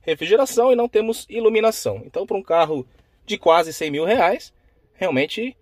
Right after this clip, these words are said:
é uma pisada na bola, né, Hyundai? Mas tudo bem. Beleza.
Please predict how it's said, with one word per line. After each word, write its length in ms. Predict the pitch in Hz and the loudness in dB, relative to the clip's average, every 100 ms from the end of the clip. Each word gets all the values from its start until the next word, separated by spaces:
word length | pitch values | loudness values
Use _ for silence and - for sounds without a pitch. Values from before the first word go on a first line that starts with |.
| _ _ _ | _ _ _
é 480 | - 135 139 165 - | -4 0 2 0 -4
uma 220 | 294 233 240 | -12 -10 -6
pisada 420 | 185 135 143 190 | -2 0 0 0
na 120 | 269 | 0
bola, 320 | 151 156 131 | 4 4 4
né, 120 | 156 | -2
Hyundai? 360 | 202 131 101 - _ - | -2 -2 -4 -8 _ -10
Mas 180 | 262 | -8
tudo 180 | - 208 | -4 0
bem. 220 | 156 107 - - - - | 2 0 -6 -8 -4 -4
Beleza. 500 | - 131 120 98 90 | -2 0 0 0 -8